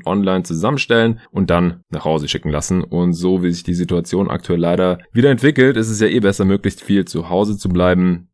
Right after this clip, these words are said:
Deswegen ist das sehr, sehr praktisch. Also Freunde, wenn ihr euch selbst oder auch anderen was Gutes tun wollt, dann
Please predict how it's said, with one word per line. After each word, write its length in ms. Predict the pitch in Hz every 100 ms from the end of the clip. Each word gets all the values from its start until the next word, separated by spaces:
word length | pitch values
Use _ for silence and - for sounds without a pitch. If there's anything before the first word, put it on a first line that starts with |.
| -
Deswegen 300 | 82 85 82
ist 100 | 82
das 80 | 80
sehr, 120 | 82
sehr 100 | 78
praktisch. 580 | - 90 - 87 98 - -
Also 200 | 101 95
Freunde, 420 | 90 85 76 - _ -
wenn 220 | - 117 123
ihr 180 | 127
euch 200 | 90 107
selbst 400 | - 104 139 -
oder 440 | - 147 151 143 -
auch 120 | 85
anderen 340 | - 117 107
was 120 | 90 -
Gutes 240 | - 110
tun 180 | - 98
wollt, 220 | 92 90
dann 220 | 85 82